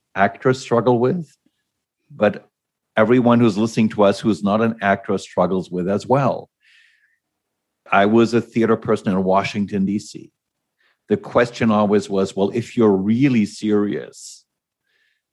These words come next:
you, you have to be on Broadway in New York, or you have to be in films and television in L A," even though there was a great professional theater scene in Washington, D C.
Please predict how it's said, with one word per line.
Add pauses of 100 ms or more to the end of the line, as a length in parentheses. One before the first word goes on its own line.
(260)
you,
you
have
to
be
on
Broadway
in
New
York, (100)
or
you
have
to
be
in
films
and
television
in
L
A," (560)
even
though
there
was
a
great
professional
theater
scene
in
Washington,
D
C.